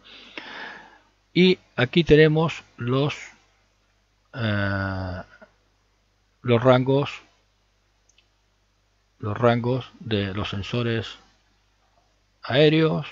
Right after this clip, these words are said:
de superficie, submarinos, alcance de las armas, aéreas, superficie, submarinos. Podemos hacer,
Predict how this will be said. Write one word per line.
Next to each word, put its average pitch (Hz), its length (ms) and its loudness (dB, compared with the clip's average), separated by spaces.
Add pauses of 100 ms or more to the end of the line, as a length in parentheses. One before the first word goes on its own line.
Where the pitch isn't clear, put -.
(160)
de 113 100 -10
superficie, 131 920 -4 (280)
submarinos, 123 680 -6 (720)
alcance 107 500 -2
de 101 80 -4
las 110 220 -4
armas, 135 540 -4 (340)
aéreas, 131 720 -2 (420)
superficie, 110 720 -6
submarinos. 113 720 -8 (460)
Podemos 147 360 2
hacer, 143 340 2